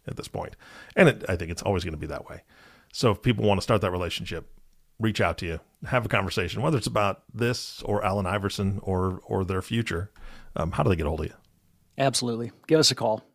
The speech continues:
Speaker 2: Eight hundred, six five seven, four three one six. We're happy to talk about any topic, answer any question.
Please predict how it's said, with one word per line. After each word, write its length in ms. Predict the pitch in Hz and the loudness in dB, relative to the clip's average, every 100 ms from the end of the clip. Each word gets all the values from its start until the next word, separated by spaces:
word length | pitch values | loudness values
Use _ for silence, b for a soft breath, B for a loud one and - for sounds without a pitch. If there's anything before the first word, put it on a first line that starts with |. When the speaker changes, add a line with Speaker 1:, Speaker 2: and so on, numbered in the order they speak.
| _ _ - - | _ _ -8 4
Speaker 2:
Eight 160 | 170 | 6
hundred, 380 | 156 139 139 131 - _ _ _ _ _ _ _ _ | 8 8 8 2 -6 _ _ _ _ _ _ _ _
six 280 | - 160 - | 2 4 4
five 240 | 156 151 | 2 2
seven, 340 | - 120 107 110 _ _ _ _ _ _ _ _ _ - | 2 2 0 -4 _ _ _ _ _ _ _ _ _ -12
four 280 | - 131 | -2 0
three 320 | 127 - 135 131 | 0 2 4 4
one 260 | 120 127 | 4 4
six. 520 | 120 190 190 - - - _ _ _ _ _ _ _ _ _ - | 4 4 4 2 0 -4 _ _ _ _ _ _ _ _ _ -12
We're 120 | 104 | -6
happy 260 | 120 127 | -2 0
to 80 | 117 | -2
talk 260 | 110 131 135 | 0 0 0
about 200 | 113 113 | 0 0
any 180 | 143 165 | 2 2
topic, 540 | 143 113 110 107 - _ _ _ - | 4 2 0 -8 -14 _ _ _ -2
answer 280 | 131 127 | 0 0
any 140 | 117 120 | 0 -2
question. 380 | - 82 - | -4 -10 -12